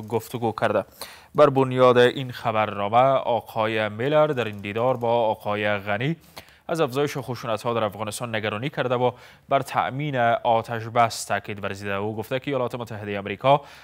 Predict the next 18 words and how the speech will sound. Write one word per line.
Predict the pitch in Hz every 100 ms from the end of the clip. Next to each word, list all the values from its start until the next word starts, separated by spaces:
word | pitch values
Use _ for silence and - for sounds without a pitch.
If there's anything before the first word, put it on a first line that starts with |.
| -
در | 190
کنار | 185 - 113 110 107 -
حکومت | 117 - 120 123 107 - - 107
و | 101
مردم | 101 117 139
افغانستان | 139 120 120 - 127 120 - - -
در | 170 165
کار | - 131
مبارزه | 120 104 101 104 107
با | 107
هراس | 107 104 104 110
افغانی | 101 107 117 127
باقی | 120 113 - 120
خواهد | - 98 92 - 104
ماند. | 90 50 _ _ _
در | 120 117
خبرنامه | - 104 98 98 110
آمده | 143 139 131